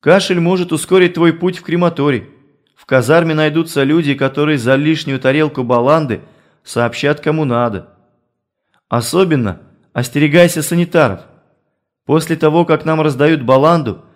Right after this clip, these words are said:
они занимаются уборкой в туалетах и в казармах. Но основная у них задача – наблюдать, у кого расстройство желудка, кто похож на туберкулёзника.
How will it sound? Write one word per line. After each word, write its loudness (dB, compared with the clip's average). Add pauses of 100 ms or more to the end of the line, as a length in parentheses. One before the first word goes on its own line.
(240)
они -2
занимаются 0
уборкой 0
в -16
туалетах -2
и -6
в -16
казармах. -4 (800)
Но -2
основная 0
у 0
них -4
задача – -2 (460)
наблюдать, 0
у -4
кого -2
расстройство -4
желудка, -4 (520)
кто -4
похож -2
на -6
туберкулёзника. -4